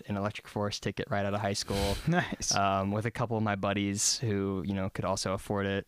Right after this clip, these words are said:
Speaker 1: Um, and, you know, we drove out to Michigan, which back then I was living in Ohio, so it's, it's like, it's like five hours, you know, so it
Speaker 2: Yeah.
Speaker 1: wasn't anything crazy. And, um,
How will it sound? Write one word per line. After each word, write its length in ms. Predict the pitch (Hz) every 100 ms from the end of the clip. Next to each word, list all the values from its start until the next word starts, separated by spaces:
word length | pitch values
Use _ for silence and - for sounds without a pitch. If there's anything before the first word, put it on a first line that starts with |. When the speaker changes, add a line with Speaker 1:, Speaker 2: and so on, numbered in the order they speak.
| -
Speaker 1:
Um, 460 | 110 101 98 95 92
and, 300 | 95 98 98
you 60 | 98
know, 100 | 98
we 80 | 101
drove 220 | 104 101
out 140 | 104
to 80 | 107
Michigan, 420 | 104 - 101 101
which 280 | 101 101 - - - - -
back 180 | - 120
then 160 | 135 127
I 60 |
was 160 | 123 117
living 220 | 117 107
in 80 | 101
Ohio, 400 | 98 110 98 90
so 180 | 98 95
it's, 440 | 92 - - - -
it's 120 | -
like, 100 | 95 - -
it's 120 | -
like 120 | 101
five 220 | - 92
hours, 500 | 90 90 92 92 - - - -
you 100 | 95
know, 140 | 92
so 120 | 104 143
it 20 |
Speaker 2:
Yeah. 60 |
Speaker 1:
wasn't 200 | 131 123
anything 180 | 107 101
crazy. 480 | - 104 104 107 101
And, 240 | 98 95 95
um, 400 | 95 95 95